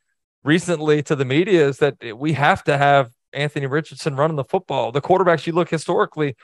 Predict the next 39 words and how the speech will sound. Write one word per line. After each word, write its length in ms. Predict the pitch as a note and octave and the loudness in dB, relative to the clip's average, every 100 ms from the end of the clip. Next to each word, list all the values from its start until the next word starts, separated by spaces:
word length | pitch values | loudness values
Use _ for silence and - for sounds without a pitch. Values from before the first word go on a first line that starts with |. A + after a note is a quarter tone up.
| _ _ _ | _ _ _
he 180 | D3 | -2
has 240 | E3 D#3 D#3 | 2 2 2
the 100 | D#3 | 0
quarterbacks 600 | - D3 D#3 D3+ D3 - | 0 2 4 2 2 -4
involved 360 | C3+ D3 D3 | -2 0 0
in 100 | D#3+ | -2
the 80 | C#3+ | -4
run 200 | C#3 D#3+ | -2 -2
game. 260 | D#3+ C3+ B2+ _ _ | -2 -6 -8 _ _
Today 680 | - C#3+ F#3+ A3 G#3+ F#3 - | 0 4 6 6 6 4 2
in 120 | - D#3+ | -4 0
college 300 | F3+ F3 E3+ | 4 2 2
football, 540 | A#3 - E3+ E3 E3+ _ _ _ | -2 4 4 6 2 _ _ _
you 120 | D#3 | 0
have 240 | E3+ F#3+ F#3+ | 2 2 -2
to 80 | |
be 80 | E3 | -2
able 120 | F#3 | 0
to 80 | E3+ | 0
run. 260 | D#3 F3+ F#3 | 0 0 0
You 100 | D3 | 0
have 120 | F#3+ | -2
to 80 | F3 | 0
be 80 | G3+ | 0
able 140 | F#3+ | 0
to 100 | F3 F3+ | -4 -4
even 240 | G3 F3+ | -6 0
up 180 | E3+ F3 | 0 0
the 100 | - | -2
box, 480 | C#3 D#3+ D3 A#2 - | 2 2 2 -2 -6
right? 180 | C#3 D3+ | -4 -4
You, 120 | C3 - | -6 -14
you, 160 | C#3 C#3 | -10 -6
you 120 | C#3+ | -2
have 100 | D#3+ | -2
to, 280 | E3+ C#3+ C#3+ | 0 -2 -2
it, 120 | D#3+ | -2
it's 140 | E3 | -2
a, 80 | D3 | -4